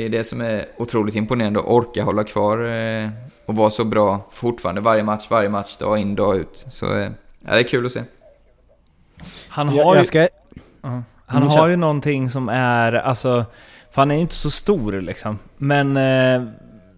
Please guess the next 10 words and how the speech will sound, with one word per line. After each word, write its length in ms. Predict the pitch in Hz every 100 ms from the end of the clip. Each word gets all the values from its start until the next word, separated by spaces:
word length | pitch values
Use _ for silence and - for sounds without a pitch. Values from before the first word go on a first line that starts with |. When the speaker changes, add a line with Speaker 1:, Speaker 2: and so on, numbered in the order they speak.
| _ _ _
Speaker 2:
det, 240 | 156 143 -
ja, 260 | 156 147 -
han 180 | 147 156 147
är 40 |
liksom 200 | 151 139 -
alltid 680 | 190 151 143 - 202 175 -
in 320 | 160 151 143
på 140 | - 139
mål, 440 | 131 123 143 160 - -
alltid 760 | 160 147 - - 165 160 151